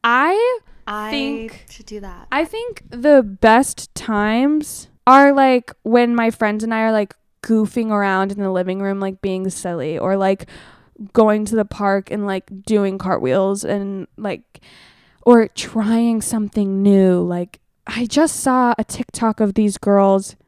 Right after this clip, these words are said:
Speaker 1: They were quite, this is where I got the idea of, of this tip from, 'cause they were like, "We are trying to <laughs> find activities in our twenties that don't revolve around alcohol," because especially in New York,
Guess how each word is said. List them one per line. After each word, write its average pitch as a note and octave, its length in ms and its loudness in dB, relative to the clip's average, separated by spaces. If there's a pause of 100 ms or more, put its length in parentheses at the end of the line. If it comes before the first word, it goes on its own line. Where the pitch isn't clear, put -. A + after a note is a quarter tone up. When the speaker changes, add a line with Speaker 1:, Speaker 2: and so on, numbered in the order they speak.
(100)
Speaker 1:
They G#3+ 220 6 (280)
were A3 160 6
quite, - 380 2
this A#3+ 180 0
is A3 60 -10
where G3 200 4
I F3+ 80 0
got D#3 220 -4
the F3+ 80 -6
idea E3 440 -4 (240)
of, F#3+ 300 -4 (380)
of G3 200 -4
this E3+ 220 -4
tip - 240 -2
from, F#3 280 -2
'cause G#3 200 -4
they G3 100 2
were F#3+ 120 2
like, F3 240 -4 (640)
"We G#3+ 320 2
are G3+ 280 6
trying F#3+ 380 -2
to G3+ 100 -4
<laughs> A3+ 120 -4
find C4+ 300 6 (120)
activities G#3+ 640 2
in G3+ 140 0
our G3+ 120 2
twenties F#3+ 540 0 (260)
that G3 160 0
don't F#3+ 320 4
revolve F#3+ 300 2
around F3+ 200 -2
alcohol," G#3 380 4
because C4+ 300 4
especially E4+ 420 4
in D#4+ 60 4
New D#4 80 6
York, G3 260 2